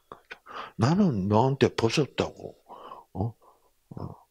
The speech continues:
그렇게 얘기한 적 없잖아. 근데 네가 왜 야단이야? 그래서 하나님은 항상 죄인이 자기가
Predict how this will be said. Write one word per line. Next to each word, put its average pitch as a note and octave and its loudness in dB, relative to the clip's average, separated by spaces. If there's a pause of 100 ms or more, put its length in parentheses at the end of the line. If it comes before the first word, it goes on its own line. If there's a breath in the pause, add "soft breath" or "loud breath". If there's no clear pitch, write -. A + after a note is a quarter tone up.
(640)
그렇게 A2 2
얘기한 C3 0
적 F#2 -16
없잖아. C#3+ -4
근데 E3+ 6
네가 D3+ 2
왜 A#2+ 4
야단이야? - -6 (1500)
그래서 C3+ 2 (360 soft breath)
하나님은 A2 2
항상 C#3 4
죄인이 B2 6 (680 soft breath)
자기가 G2 2